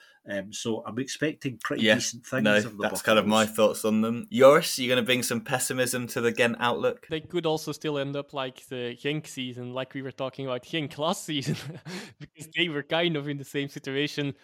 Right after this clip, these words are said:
Speaker 3: although
Speaker 1: <laughs>
Speaker 3: Van Hazenbroek, of course, has been longer there. So I do think indeed they won't be having as bad a season as Genk had last season. Well, I still have my doubts a bit, but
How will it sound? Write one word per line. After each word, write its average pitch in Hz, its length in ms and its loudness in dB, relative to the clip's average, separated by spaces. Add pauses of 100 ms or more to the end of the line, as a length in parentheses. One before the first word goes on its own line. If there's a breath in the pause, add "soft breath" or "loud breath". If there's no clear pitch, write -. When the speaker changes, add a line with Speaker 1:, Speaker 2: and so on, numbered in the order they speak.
(180 loud breath)
Speaker 3:
although 151 480 4
Speaker 1:
<laughs> 123 40 -12
Speaker 3:
Van 123 120 -6
Hazenbroek, 131 460 -8
of - 160 -18
course, 127 280 -8
has 127 180 -10
been 127 320 -12
longer 131 600 -6
there. 120 300 -2
So 123 180 -8
I 120 80 0
do 131 220 -8
think 131 280 -8
indeed 117 300 -10 (120)
they 120 120 -6
won't 120 340 -10
be 123 100 -8
having 123 460 -8
as 143 180 -2
bad 135 260 0
a 131 60 -6
season 131 380 -6
as 120 100 -10
Genk 127 280 -10
had 120 260 -8
last 123 280 -10
season. 127 480 -8
Well, 156 320 2
I 165 80 0
still 175 260 -4
have 175 140 0
my 180 120 4
doubts 156 520 2
a 160 60 0
bit, 165 480 -4
but 160 380 0